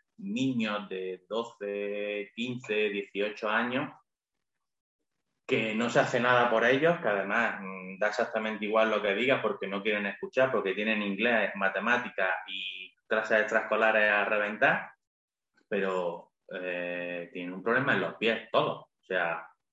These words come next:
cuando ese niño diga de que se quiere apuntar a fútbol, mm, ojito con su rodilla porque,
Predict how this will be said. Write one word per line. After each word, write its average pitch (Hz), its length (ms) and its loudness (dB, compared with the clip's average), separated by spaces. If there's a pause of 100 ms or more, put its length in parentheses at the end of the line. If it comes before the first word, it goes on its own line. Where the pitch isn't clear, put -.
(340)
cuando 95 240 0
ese 98 180 -2
niño 117 260 2
diga 113 260 2
de 110 440 0 (120)
que 104 120 -6
se 107 120 -4
quiere 113 140 2
apuntar 110 400 4
a 107 80 4
fútbol, 127 600 2
mm, - 220 -12
ojito 98 400 -4
con 113 140 -2
su 135 140 0
rodilla 107 500 2
porque, 90 840 -4